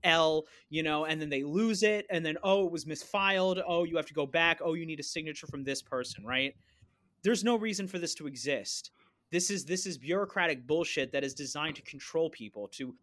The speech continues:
to fuck up people's brains. It operates in the United States. It operates in, operates in Latin America. And a cardinal value of socialists, honestly,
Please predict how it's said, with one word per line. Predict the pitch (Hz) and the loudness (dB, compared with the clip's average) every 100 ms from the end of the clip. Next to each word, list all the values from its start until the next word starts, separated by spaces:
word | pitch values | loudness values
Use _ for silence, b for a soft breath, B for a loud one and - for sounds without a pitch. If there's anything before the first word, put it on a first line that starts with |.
| _ | _
to | - | -14
fuck | - - 185 175 | -14 -2 0 2
up | 160 | -2
people's | - 151 147 127 | -4 -12 -10 -10
brains. | - 135 135 107 104 - | -4 0 0 -2 -8 -6
It | 143 | -4
operates | 135 156 156 156 147 | -2 -2 0 -2 -2
in | 143 | -6
the | |
United | 135 131 123 | -6 -4 -6
States. | - - 180 180 - B B | -6 0 2 2 -4 B B
It | 131 | 0
operates | 135 135 135 135 135 | 0 0 -4 -4 -8
in, | 120 131 _ | -12 -16 _
operates | 135 147 147 143 139 | -2 0 0 -2 -4
in | 127 | -4
Latin | 127 127 | -4 -4
America. | 123 151 156 139 123 B B | -2 0 0 -2 -4 B B
And | - 147 | -4 -2
a | |
cardinal | 143 - 180 190 185 151 | -2 0 2 4 2 0
value | 151 160 151 | 2 2 0
of | 139 | -2
socialists, | - 143 165 220 233 - | -2 -2 -2 0 0 0
honestly, | 139 165 196 247 247 | -2 -2 -2 -4 -4